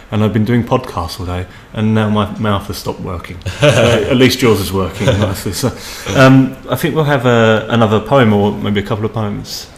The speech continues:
Speaker 1: to finish
Speaker 2: Yeah.
Speaker 1: off. Yeah.
Speaker 2: Yeah. I read short
Speaker 1: Sure,
Speaker 2: poems,
Speaker 1: yeah, yeah.
Speaker 2: and I will number every, every, each one
Speaker 1: Okay.
Speaker 2: of them. <clears throat> One. <clears throat>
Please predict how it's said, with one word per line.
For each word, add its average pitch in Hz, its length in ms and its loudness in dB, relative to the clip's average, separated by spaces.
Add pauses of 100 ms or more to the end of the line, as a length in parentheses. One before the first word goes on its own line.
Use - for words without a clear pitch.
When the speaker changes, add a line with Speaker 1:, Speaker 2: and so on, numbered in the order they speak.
(220)
Speaker 1:
to - 80 -14
finish 110 220 -8
Speaker 2:
Yeah. 117 120 2
Speaker 1:
off. - 180 -8
Yeah. 101 280 -6
Speaker 2:
Yeah. 85 100 -10 (680)
I 110 80 -8
read 110 320 -6
short - 680 -8
Speaker 1:
Sure, - 260 0
Speaker 2:
poems, 107 140 -8
Speaker 1:
yeah, - 140 -4
yeah. - 220 -8
Speaker 2:
and 98 160 -6
I 101 100 0
will 95 160 -4
number 95 360 -4 (120)
every, 82 240 -10 (100)
every, 82 240 -16
each - 200 -16
one 78 100 -14 (100)
Speaker 1:
Okay. 76 200 -8
Speaker 2:
of - 60 -14
them. 73 120 -16 (1800)
<clears throat> 104 360 -6 (1000)
One. 92 200 -6 (600)
<clears throat> 104 360 -4